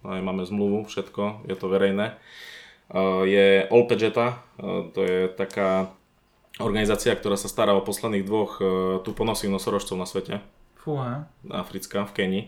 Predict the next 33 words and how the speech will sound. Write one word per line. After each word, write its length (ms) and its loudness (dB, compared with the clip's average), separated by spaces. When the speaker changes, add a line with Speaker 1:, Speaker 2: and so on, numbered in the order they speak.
Speaker 2:
Hej. 200 -6
Speaker 1:
A 160 -12
im 120 2
ide 140 0
tridsať 300 -4
percent, 420 -4
eh, 340 0
z 120 -6
predaja 380 2
tých 180 -6
N 80 -2
F 100 -4
T 100 -4
čok. 320 -6
Eh, 720 -6
no 100 -6
dokým, 380 0
dokým 220 -2
vyjde 200 -2
ten 100 -4
podcast, 340 -6
a 40 -4
ja 80 -4
to 100 -8
budem 180 -2
zdieľať 260 -2
na 140 -6
in-, 120 -6
aj 140 -6
na, 140 -4
aj 120 -8
na 160 -6
Instagrame. 580 -4